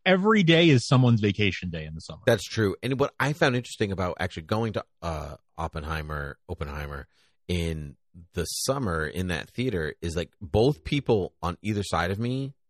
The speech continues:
Speaker 2: were there by themselves. Like,
Speaker 1: Oh,
Speaker 2: they
Speaker 1: yeah.
Speaker 2: were also by themselves. Well, the, someone cut two over from me. Like, one guy next to me on my left, also by, by himself. And then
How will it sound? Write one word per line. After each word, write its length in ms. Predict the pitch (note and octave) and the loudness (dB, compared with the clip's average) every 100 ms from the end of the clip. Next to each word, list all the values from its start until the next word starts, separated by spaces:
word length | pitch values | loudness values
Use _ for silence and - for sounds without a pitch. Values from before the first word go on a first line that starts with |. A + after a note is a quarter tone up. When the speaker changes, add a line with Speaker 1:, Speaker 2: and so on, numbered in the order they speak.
| _ _ | _ _
Speaker 2:
were 480 | F#2+ G2+ F2+ E2 - | -2 0 0 -4 -8
there 220 | D#2+ F#2 E2 | -2 -2 0
by 180 | D#2 | -4
themselves. 600 | D2 C#2 - A1 - - _ _ _ _ _ _ _ | -4 -8 -8 -10 -12 -20 _ _ _ _ _ _ _
Like, 160 | C3+ B2 | 2 4
Speaker 1:
Oh, 140 | A#2+ | 4
Speaker 2:
they 80 | A#2 | 4
Speaker 1:
yeah. 240 | G#2+ G#2+ G#2 | 2 2 2
Speaker 2:
were 60 | |
also 340 | F#2+ F#2+ G2 E2 | 0 0 0 0
by 220 | E2 D#2+ | -2 -4
themselves. 380 | D2+ D2+ F2+ D#2+ | -6 -8 -6 -4
Well, 80 | F2 | -4
the, 100 | F#2 _ _ - | -6 _ _ -8
someone 320 | G2 E2+ D#2+ _ _ | -6 -6 -8 _ _
cut 180 | - D#2+ | -8 -4
two 220 | - D#2+ | -4 -4
over 180 | D2 C2+ | -6 -8
from 160 | - C2+ | -14 -14
me. 100 | C2+ | -12
Like, 200 | D2 D#2 | -12 -6
one 160 | F2+ | -4
guy 300 | F2 F#2 G#2 - | 0 2 2 -2
next 260 | F2+ F2+ - | -6 -6 -6
to 80 | F2+ | -4
me 100 | F#2+ | -4
on 60 | F2+ | -2
my 100 | F2 | 0
left, 260 | A#2 - - | 0 -2 -4
also 220 | F2+ E2 | -4 -4
by, 240 | D#2 D#2+ D#2 - | -4 -4 -6 -6
by 220 | E2 D#2+ | -4 -4
himself. 500 | D#2+ - G#2 B2 _ _ _ _ _ F2 | -6 0 0 0 _ _ _ _ _ -4
And 160 | F2 | 0
then 340 | F2 E2+ D#2+ | 0 0 -4